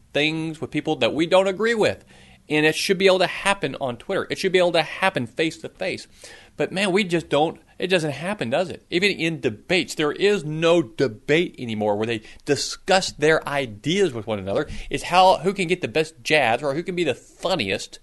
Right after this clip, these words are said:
and get all their points in at the same time. It, it's, it's not a debate.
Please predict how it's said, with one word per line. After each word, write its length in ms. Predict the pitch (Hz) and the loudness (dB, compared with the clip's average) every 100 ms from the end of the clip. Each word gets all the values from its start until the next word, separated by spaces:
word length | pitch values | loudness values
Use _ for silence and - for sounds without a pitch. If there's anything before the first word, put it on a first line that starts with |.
| - - - - | -20 -20 -20 -10
and 100 | 135 | 0
get 80 | 165 | 4
all 160 | 175 | 6
their 80 | 190 | 4
points 380 | 143 - 196 - | 2 -2 -2 -2
in 80 | 147 | -4
at 60 | |
the 60 | 143 | -2
same 200 | 170 160 | -4 -2
time. 320 | 196 190 - _ _ _ _ _ _ _ | -4 -6 -6 _ _ _ _ _ _ _
It, 220 | - 123 | -2 0
it's, 340 | 139 - - - - - - - - - - - - - | 0 -4 -8 -12 -20 -20 -18 -14 -12 -14 -16 -20 -18 -10
it's 180 | 131 160 | -6 0
not 140 | 170 | 2
a 80 | 135 | 2
debate. 560 | 113 95 - 131 101 | -2 -2 0 0 0